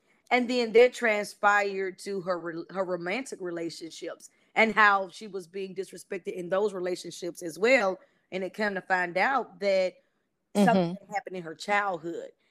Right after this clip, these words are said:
Speaker 1: that, which is usually how it happens, that she never learned to set those boundaries because her, her mother herself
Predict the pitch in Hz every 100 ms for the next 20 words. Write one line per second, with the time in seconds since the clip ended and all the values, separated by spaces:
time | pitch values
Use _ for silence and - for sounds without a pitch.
0 | _ _ - 226 208 202 190 190 190 190
1 | 208 240 220 202 208 214 185 175 175 170
2 | 190 180 180 170 160 - _ _ _ 233
3 | - 240 214 214 208 202 190 180 - 180
4 | 196 214 220 226 196 180 175 170 _ _
5 | _ _ - 220 - 226 220 190 175 185
6 | 220 240 190 196 196 190 190 - _ _
7 | - 233 240 202 190 185 247 349 214 185
8 | - 180 185 - 269 285